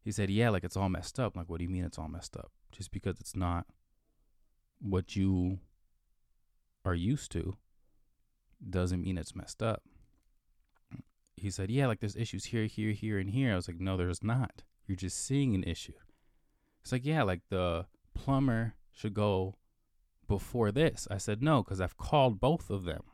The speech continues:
and said, 'Hey, do you need this to get done first, or can you come after? Because he can get in sooner than you. Is that okay?'" "Yeah, that's fine. I can work around him."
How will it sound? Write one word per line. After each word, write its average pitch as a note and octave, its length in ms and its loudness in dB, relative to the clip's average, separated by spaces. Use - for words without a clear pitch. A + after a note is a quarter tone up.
and G#2 140 0
said, G#2 180 2
'Hey, A#2 420 -2
do G#2 140 0
you B2+ 180 4
need A#2+ 240 4
this A2 180 0
to - 100 -6
get G#2+ 200 -2
done G2+ 160 0
first, D#3 340 0
or A#2+ 60 -6
can - 160 -4
you F#2 80 0
come G#2+ 180 0
after? - 360 -4
Because G2 400 2
he C#3 240 -2
can C3+ 140 2
get A#2+ 180 4
in A#2+ 180 2
sooner C3 340 6
than F2 140 0
you. A1 180 -10
Is G2+ 140 2
that G#2+ 140 6
okay?'" G#2+ 400 2
"Yeah, E3+ 160 4
that's C#3+ 160 4
fine. D3 180 2
I A#2 60 2
can C3 140 -2
work C3 160 2
around C3 260 4
him." - 120 -6